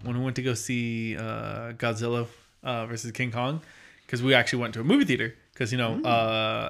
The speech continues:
Speaker 1: A M C is doing it where you have to pick your seats, and then basically once you do, I think we talked about this,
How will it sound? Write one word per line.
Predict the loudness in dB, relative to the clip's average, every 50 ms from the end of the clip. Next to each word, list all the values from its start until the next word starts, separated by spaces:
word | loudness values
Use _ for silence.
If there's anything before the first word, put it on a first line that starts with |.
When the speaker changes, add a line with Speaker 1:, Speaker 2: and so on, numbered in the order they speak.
| -4 0
Speaker 1:
A | 2 2 4
M | 2 2
C | 2 2 4 4
is | 4
doing | 2 2 2 2 2 0
it | 0 -2 -4
where | -4 0 2 2 2 2 0 -2 -6 -12 _ -20 -20 -20 -20 -20 -20 -20 -20 -20 -14 -10
you | -4 0 0 0 2
have | 2 2 2 0 -2
to | -4
pick | -2 0 0 2 2
your | 0 0
seats, | 0 -2 -2 -2 -2 -2 -4 -8 -10 -10 -10 -12 -14 -18 _ _ _ _ _ _ _ _ _ _ _ -2
and | 0 2
then | 2 2 2 2
basically | 2 4 4 4 2 0 -2 -2 0 0 0 2 2 2 2 0 -2 -6 -16 _ _ _ _ _ -4
once | 0 0 0 2 2 2
you | 2 0
do, | 0 0 -2 -2 0 0 0 -2 -2 -4 -8 -14 -20 _ _ _ _ _ -4
I | -2
think | 0 0 0
we | 2
talked | 2 0 0 0 0
about | -2 -4 -4 -4
this, | -4 -6 -6 -8 -12